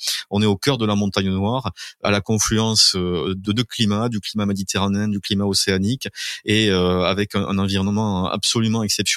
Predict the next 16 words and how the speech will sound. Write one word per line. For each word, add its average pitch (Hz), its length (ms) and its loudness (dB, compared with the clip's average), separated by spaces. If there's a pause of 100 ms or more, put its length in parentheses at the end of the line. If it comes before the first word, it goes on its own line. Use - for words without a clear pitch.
et 110 200 2
un 98 100 0
panorama, 98 560 2 (320)
euh, 92 60 0
qui 101 160 -2
permet 101 240 0
de 98 80 2
voir, 101 320 2
euh, 92 80 4 (240)
la 98 100 2
richesse 120 560 2
de, 95 160 0
de 98 80 0
l'architecture 98 560 -4
de 98 80 0
Mazamet 98 480 2